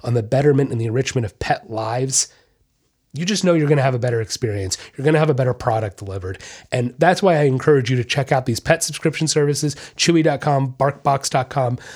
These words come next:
uh, the two that I really can endorse because I've, I've used personally and I love their companies. Um, so go check 'em out, guys. There's all kinds of good things out there. Maybe it's not for you. Maybe you don't go through, maybe your dog's not a big chewer and you buy toys once a year for your dog.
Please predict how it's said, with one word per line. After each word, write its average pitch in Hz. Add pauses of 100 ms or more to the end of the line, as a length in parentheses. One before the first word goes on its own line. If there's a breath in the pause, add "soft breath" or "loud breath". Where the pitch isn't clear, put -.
(160 loud breath)
uh, 113
the 110
two -
that 123
I 120
really 143
can 131
endorse 117
because 110
I've, 104
I've 113
used 113
personally 143 (220 loud breath)
and 113
I 104
love 113
their 107
companies. 92 (380 loud breath)
Um, 123 (600)
so 151
go 165
check 214
'em 135
out, 123
guys. 117
There's 117
all 156
kinds 156
of 131
good 131
things 123
out 113
there. 104 (240 loud breath)
Maybe 226
it's 240
not 208
for 147
you. 101
Maybe 185
you 202
don't 190
go 156
through, 117
maybe 185
your 202
dog's 143
not 135
a 160
big 156
chewer 180
and 156
you 127
buy 127
toys 151
once 127
a -
year 180
for -
your 101
dog. 92